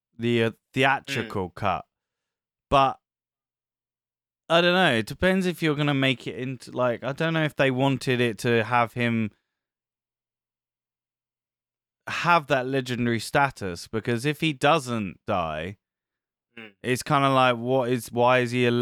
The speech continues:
Speaker 1: why is he a legend? You know what I mean? And it
Speaker 2: Sure,
Speaker 1: works
Speaker 2: yeah.
Speaker 1: for the story of the film to have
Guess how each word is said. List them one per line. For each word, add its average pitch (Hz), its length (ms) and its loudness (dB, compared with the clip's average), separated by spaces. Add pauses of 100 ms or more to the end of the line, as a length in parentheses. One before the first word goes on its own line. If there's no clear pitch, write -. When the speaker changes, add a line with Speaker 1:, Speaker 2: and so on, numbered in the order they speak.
(120)
Speaker 1:
why 120 260 2
is 120 160 0
he 120 160 0
a 113 60 0
legend? 101 580 -2
You 104 100 -6
know 107 80 -2
what 107 80 -4
I 110 40 -4
mean? 104 400 -4 (500)
And 123 100 0
it 123 100 0
Speaker 2:
Sure, 107 100 -4
Speaker 1:
works 143 340 2
Speaker 2:
yeah. 104 140 -8
Speaker 1:
for 127 80 -6
the 120 140 0
story 127 480 2
of 110 80 0
the 110 100 -4
film 113 420 0
to 113 180 0
have 110 320 0